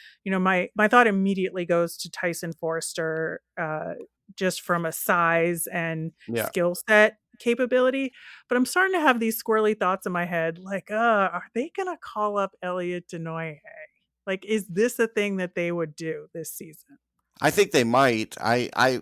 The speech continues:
Speaker 2: I kinda would hesitate 'cause I don't think his complete game is there yet. Like you said, he made
Speaker 1: Right.
Speaker 2: that great play, but, you know, at the N H L level, things are gonna be just a little faster, and, uh, he's not gonna make that play in the N H L with N H L goalies. And if, you know, just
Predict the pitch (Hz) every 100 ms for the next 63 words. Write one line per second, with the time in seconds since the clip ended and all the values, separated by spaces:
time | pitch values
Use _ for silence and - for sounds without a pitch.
0 | - 131 143 156 143 120 104 127 117 123
1 | 135 120 120 101 101 120 104 120 110 104
2 | - 113 - 120 113 107 107 113 98 101
3 | 104 113 127 127 - - - - 107 120
4 | - 117 107 117 117 113 120 104 - 117
5 | 113 107 101 95 - 110 107 107 113 113
6 | 117 101 110 107 113 113 110 98 107 104
7 | 104 98 101 101 107 101 - 104 101 -
8 | 101 95 92 90 - - _ _ - 95
9 | 98 101 92 92 92 90 - 90 - 98
10 | 95 92 92 92 92 87 - 87 87 87
11 | - - 87 90 92 90 - 92 90 92
12 | 90 90 85 - - _ _ 92 90 90
13 | - 95 90 90 98 -